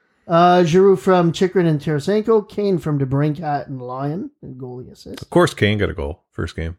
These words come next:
Speaker 1: Yep, of course. Um, Tarasenko from Chychrun and Giroux.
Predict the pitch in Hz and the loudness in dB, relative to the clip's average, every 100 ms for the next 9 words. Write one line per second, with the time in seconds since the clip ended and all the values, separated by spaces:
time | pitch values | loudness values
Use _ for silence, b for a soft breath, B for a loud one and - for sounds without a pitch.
0 | _ 120 117 _ _ 107 117 - _ _ | _ -18 -18 _ _ -20 -20 -20 _ _
1 | 135 135 139 139 - 165 147 170 160 160 | -6 -2 -2 -2 0 0 0 0 2 2
2 | 160 156 123 - 143 135 131 - 151 156 | 0 -2 -12 -12 -8 -8 -10 -10 -10 -6
3 | 147 139 131 127 127 127 131 160 196 | -8 -8 -16 -16 -16 -16 -10 -2 -2